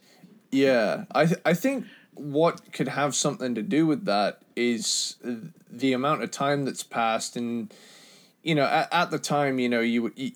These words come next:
you said that at the time in the late eighties, he would have been your bog standard this is what an eighties singer is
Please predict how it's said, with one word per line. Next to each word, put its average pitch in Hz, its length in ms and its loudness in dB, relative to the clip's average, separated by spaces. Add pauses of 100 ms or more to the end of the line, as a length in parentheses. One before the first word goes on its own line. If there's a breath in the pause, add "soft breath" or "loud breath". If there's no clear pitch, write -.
you 131 160 -4
said 127 380 2
that 110 260 0
at 143 220 0
the 117 80 -2
time 135 640 0
in 131 300 -2
the 113 60 0
late 107 280 0
eighties, 104 500 -2
he 147 180 0
would 131 240 4
have 123 220 2
been 120 340 4
your 113 420 2
bog 127 500 0
standard 117 840 0 (360 loud breath)
this 160 440 4
is 156 180 2
what 143 320 2
an 123 180 -2 (100)
eighties 143 720 2
singer 127 640 2 (120)
is 123 560 2